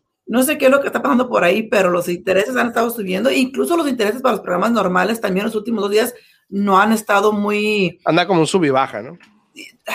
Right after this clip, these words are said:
Speaker 1: Pues han estado subiendo y luego, pues sí, hoy bajaron un poquito, pero vamos a mirar qué es lo que, qué es lo que pasa por ahí, porque sí, este,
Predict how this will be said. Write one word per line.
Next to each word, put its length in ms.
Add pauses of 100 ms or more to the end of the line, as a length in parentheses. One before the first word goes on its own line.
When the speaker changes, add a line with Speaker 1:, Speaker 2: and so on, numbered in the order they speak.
(180)
Speaker 1:
Pues 140
han 120
estado 260
subiendo 520
y 120
luego, 200
pues 140
sí, 100
hoy 100
bajaron 340
un 80
poquito, 400
pero 140
vamos 120
a 40
mirar 200
qué 100
es 60
lo 100
que, 220
qué 120
es 40
lo 120
que 120
pasa 380
por 140
ahí, 200
porque 380
sí, 220
este, 540